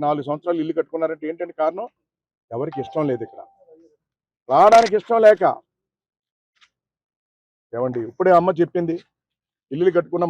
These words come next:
మంచినీళ్ళు లేవని చెప్పేసి. ఇప్పుడే ఫోన్ చేసి చెప్పాం కమిషనర్కి మంచినీళ్ళు ఇమ్మని చెప్పి, కరెంట్ సరిగ్గా లేదు, సదుపాయాలు లేవు, ఏమీ లేవు. కేవలం వాళ్ళ స్వార్థం కోసం ఇక్కడ ఉన్నటువంటి ఎమ్మెల్యే దూరంపూడి చంద్రశేఖర్ రెడ్డి, జగన్మోహన్ రెడ్డి వాళ్ళ స్వార్థాల కోసం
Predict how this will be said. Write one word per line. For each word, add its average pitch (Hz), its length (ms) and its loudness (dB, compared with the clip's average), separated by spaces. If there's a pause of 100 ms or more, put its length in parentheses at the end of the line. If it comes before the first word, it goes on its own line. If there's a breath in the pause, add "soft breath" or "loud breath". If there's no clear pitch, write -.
మంచినీళ్ళు 160 380 -4
లేవని 147 280 -4
చెప్పేసి. 117 360 -12 (680)
ఇప్పుడే 156 260 -4
ఫోన్ 143 220 -6
చేసి 143 160 -8
చెప్పాం 127 240 -12
కమిషనర్కి 120 480 -16
మంచినీళ్ళు 110 340 -18
ఇమ్మని 101 240 -20
చెప్పి, - 200 -20 (520)
కరెంట్ 123 240 -10
సరిగ్గా 110 320 -14
లేదు, 98 200 -16 (540)
సదుపాయాలు 131 480 -6
లేవు, 110 160 -6 (180)
ఏమీ 143 300 -4
లేవు. 98 180 -12 (1120)
కేవలం 214 420 6
వాళ్ళ 208 200 4
స్వార్థం 202 400 2
కోసం 170 240 -2 (140)
ఇక్కడ 190 220 -8
ఉన్నటువంటి 214 320 -4
ఎమ్మెల్యే 214 300 -2
దూరంపూడి 208 440 0
చంద్రశేఖర్ 202 440 -2
రెడ్డి, 170 220 -4
జగన్మోహన్ 208 380 -2
రెడ్డి 208 180 -2
వాళ్ళ 196 180 2
స్వార్థాల 208 340 0 (100)
కోసం 143 200 -8